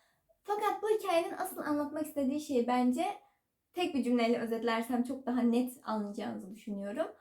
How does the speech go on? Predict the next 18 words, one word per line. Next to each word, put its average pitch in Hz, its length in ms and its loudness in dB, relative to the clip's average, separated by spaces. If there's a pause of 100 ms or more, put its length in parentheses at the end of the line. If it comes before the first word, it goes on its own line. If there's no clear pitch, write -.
(240)
Olmaktan 349 760 2
korktuğu 254 600 0
ve - 140 -2
iğrendiği 254 640 4
kişiye 269 440 0
dönüştüğünü 214 800 -2 (300)
fark - 300 -8
ediyor - 300 -10
aslında 214 420 -12
karakterimiz - 800 -12 (100)
bu 208 140 -4
hikayede. 220 760 -8 (440)
Bu 302 80 6
açıdan 349 460 2
bence 330 340 2
çok 339 240 -6
böyle 302 340 0
felsefik, 262 840 -6